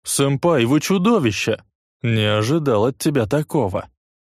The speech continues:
Несколько язвительных фраз крутятся на языке, но сорваться с него не успевают. Гопники, оказавшись на одной с нами стороне проезжей части,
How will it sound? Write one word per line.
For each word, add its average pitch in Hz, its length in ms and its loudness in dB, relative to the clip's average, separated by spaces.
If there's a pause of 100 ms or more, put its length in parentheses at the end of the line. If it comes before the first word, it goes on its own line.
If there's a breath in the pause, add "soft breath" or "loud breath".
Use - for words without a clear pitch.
Несколько 98 500 -2
язвительных 92 640 -4
фраз 123 280 -8
крутятся - 460 -6
на 101 200 0
языке, 104 480 -6 (280)
но 101 140 -2
сорваться 98 480 -4
с - 120 -8
него 95 220 -2
не 98 80 0
успевают. 107 800 -6 (400)
Гопники, 120 500 -4
оказавшись 110 640 -4
на 98 160 0
одной 95 260 -2
с - 120 -8
нами 95 180 -2
стороне 95 440 -4
проезжей 92 560 -4
части, - 500 -6